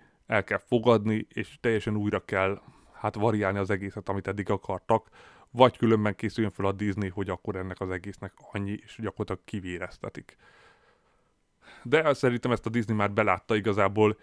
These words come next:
itt vannak olyan szintű, hát, fanatikus emberek, akik egyszerűen nem akarják elengedni, hogy ez már nem működik,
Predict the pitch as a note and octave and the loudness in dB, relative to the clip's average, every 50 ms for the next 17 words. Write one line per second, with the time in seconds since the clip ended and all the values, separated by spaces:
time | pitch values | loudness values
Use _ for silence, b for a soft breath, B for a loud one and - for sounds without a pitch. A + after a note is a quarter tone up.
0 | b b _ A#2 G#2 - _ - A#2+ A#2 A2 A#2+ B2+ A#2+ A#2 - - A#2 A2+ A2+ | b b _ -6 -6 -6 _ -10 -2 4 4 6 6 4 0 0 2 2 2 2
1 | G#2+ G2 - - A2+ A2 G2+ - - A2 G#2+ G#2 G2 - _ _ _ _ _ _ | 0 -2 -2 -2 0 0 0 0 0 0 2 2 0 -2 _ _ _ _ _ _
2 | _ - A#2+ A2+ G#2 G#2 G2 - - _ - A#2 A2+ G#2 - F#2+ - - A2+ G2+ | _ -4 0 2 2 2 2 0 -2 _ 2 2 2 2 0 -8 -8 -8 -8 -8
3 | - - - - _ _ _ - A2 A#2 G#2 G#2+ A2+ G#2 G#2 - A2+ - - - | -8 -12 -18 -20 _ _ _ -8 -6 -4 0 0 2 2 2 0 0 -4 -6 -12
4 | _ - A#2 - - A2+ G#2+ G#2+ G#2 G#2 G2 F#2+ - - F#2+ F#2+ F2+ - - G2+ | _ -4 -4 -2 -2 -2 -2 0 0 0 -2 -2 -2 -2 -2 -2 -2 -4 -4 -4
5 | F#2+ G2 G2 G2+ G2 F#2+ G2+ F#2+ G2+ G2+ F#2 - - A2+ G#2 G2+ G2+ G2 F#2+ F#2+ | -4 -4 -4 -4 -4 -4 -6 -8 -8 -10 -8 -4 -2 -2 -2 -2 -4 -6 -6 -4
6 | G2+ G2+ G#2 G2+ G#2 - - G#2 G#2 G2+ B | -4 -4 -4 -4 -4 -4 -2 -4 -4 -6 B